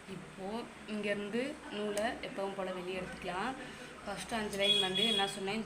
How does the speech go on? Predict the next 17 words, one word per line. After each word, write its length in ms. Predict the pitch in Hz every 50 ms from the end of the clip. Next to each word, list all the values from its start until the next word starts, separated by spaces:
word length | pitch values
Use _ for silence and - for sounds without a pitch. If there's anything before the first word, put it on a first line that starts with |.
| 170 180
ஜீரோலேருந்து 560 | 202 220 220 220 208 196 185 180 185 190 185
ரெண்டு 300 | 180 190 180 185 185 196 185
கொண்டு 200 | 185 185 180 175
வரணும். 300 | 175 175 175 170 160 - - - - - - - - - - - 185
ரெண்டுல 340 | 190 196 202 214 220 214 208
வந்து 280 | 196 185 185 196 185
ஒரு 100 | 180 180 185 -
குத்து 200 | 185 180 - -
குத்திட்டு, 760 | - - 160 - - 196 180 - - 196 190 226 262 277 277 - - - - - - - - - - - - - - - 71 - 156 - - - - - - - 156 147 - 73 - - - - - - - - - - 147 - -
இப்படி 460 | - - 202 208 208 208 208 202 202
இழுத்துருவோம். 480 | 196 180 180 170 - - - - - - - - - - - - - - - - - - - - - - - - - - - - - 202
நாலுக்கு 400 | 190 190 196 202 214 214 - 196
வந்து 220 | 190 190 185 190
ஒரு 160 | 185 185 180
குத்து 220 | - 180 - - 190
குத்திட்டு, 640 | - 185 180 - 180 170 - 185 190 220 254 262 262 - - - - - - - - - - - - -
அப்படியே 360 | - - 185 190 190 190 190